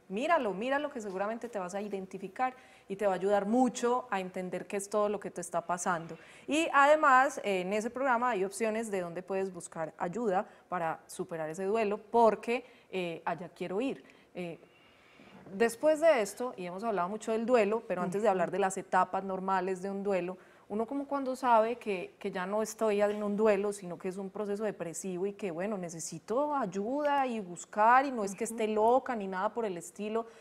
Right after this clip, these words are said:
Speaker 1: sino que es que es un dolor muy profundo que no
Speaker 2: Ujú.
Speaker 1: puedo sacar.
Speaker 2: Por supuesto. Eh, bueno, justamente el asunto es que lo acabas de decir, o sea, es un dolor muy profundo y eso es lo que significa el duelo.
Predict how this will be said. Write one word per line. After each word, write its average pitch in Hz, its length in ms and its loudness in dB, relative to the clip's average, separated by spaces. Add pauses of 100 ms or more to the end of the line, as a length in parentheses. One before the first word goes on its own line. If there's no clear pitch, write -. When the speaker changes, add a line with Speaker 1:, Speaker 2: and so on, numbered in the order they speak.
(180)
Speaker 1:
sino 196 260 -6
que - 80 -4
es 202 100 -4
que 214 100 -2
es 202 60 -2
un 226 140 -6
dolor 226 260 0
muy 226 240 -4
profundo 233 600 -6
que 190 120 -6
no 185 80 -6
Speaker 2:
Ujú. 185 80 -14
Speaker 1:
puedo 220 220 -4
sacar. 208 440 -6 (240)
Speaker 2:
Por 180 160 -4
supuesto. 190 600 -4
Eh, 190 100 -4
bueno, 185 280 0 (140)
justamente 240 960 0
el 180 380 0
asunto 185 540 -2
es 208 100 -4
que 226 240 -2 (160)
lo 180 120 2
acabas 196 280 2
de 262 60 6
decir, 214 340 0
o 170 60 -4
sea, 180 100 -6
es 180 60 -2
un 190 80 0
dolor 220 220 2
muy 226 160 -2
profundo 208 720 -4 (260)
y 196 100 0
eso 165 140 -4
es 170 60 -6
lo 202 80 -4
que 208 100 -2
significa 165 460 -8
el 160 100 -4
duelo. 190 300 0